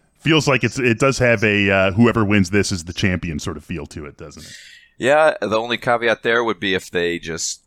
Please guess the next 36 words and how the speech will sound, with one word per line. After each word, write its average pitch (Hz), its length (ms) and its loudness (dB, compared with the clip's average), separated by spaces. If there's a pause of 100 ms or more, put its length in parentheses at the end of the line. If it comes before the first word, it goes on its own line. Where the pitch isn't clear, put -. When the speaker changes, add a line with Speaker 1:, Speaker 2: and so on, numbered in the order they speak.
(140)
Speaker 2:
really 87 380 -6 (120)
battle 85 360 -2
Speaker 1:
Work 123 100 0
Speaker 2:
it - 20 0
Speaker 1:
each - 60 2
other 113 160 2
Speaker 2:
out 107 60 0
Speaker 1:
to 110 60 4
death. 107 360 0 (120)
Speaker 2:
in 82 180 -4
Speaker 1:
Yeah. 76 100 -8
Speaker 2:
a - 40 -16 (300)
tight 92 320 -4
five-set 85 640 -2
match, 85 520 -4
Speaker 1:
Uh-huh. 85 40 -4
Speaker 2:
and 80 140 -10
then 78 280 -8
somebody 78 340 -8
like 78 220 -6
Tsitsipas - 680 -6
comes 80 240 -12
in 76 120 -12
fresh. - 560 -6
I 76 40 -14
mean, 73 220 -14
Speaker 1:
Mm-hmm. 107 300 -6
Speaker 2:
you 98 80 -6
know, 78 100 -6
who, 87 280 -10
who 98 100 -12
knows? 80 240 -10
No, 101 200 -2
no 117 160 -4
guarantees, 120 640 -4
but, 87 280 -2